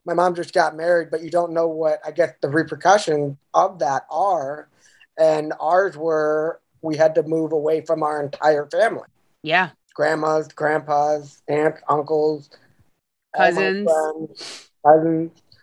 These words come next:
Speaker 1: I mean, as a nine, ten-year-old kid, starting over is very hard.
Speaker 2: Very difficult. Yeah, I think you were in fifth grade.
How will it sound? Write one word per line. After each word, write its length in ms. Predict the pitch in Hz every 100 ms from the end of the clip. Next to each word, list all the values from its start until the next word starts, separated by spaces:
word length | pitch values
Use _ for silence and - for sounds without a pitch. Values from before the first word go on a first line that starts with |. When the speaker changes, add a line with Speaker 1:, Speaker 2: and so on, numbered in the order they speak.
| - -
Speaker 1:
I 40 |
mean, 360 | 156 156 147 139 _ _ _
as 180 | 160 156
a 220 | 151 139 - _
nine, 400 | 160 147 160 175 165
ten-year-old 600 | 165 170 170 160 147 143
kid, 460 | 156 196 208 147 143 _ _ _
starting 320 | 156 175 180 160
over 340 | 170 185 135
is 220 | 127 127
very 380 | 123 156 151 147
hard. 360 | 143 190 - - _ _ - _ _ _
Speaker 2:
Very 240 | 160 156
difficult. 580 | 147 131 139 151 143 - _ -
Yeah, 160 | 185
I 80 | 175
think 240 | - 226
you 120 | 226 233
were 160 | 214
in 320 | - 175 170
fifth 400 | 165 - 175 -
grade. 480 | - 160 147 127 151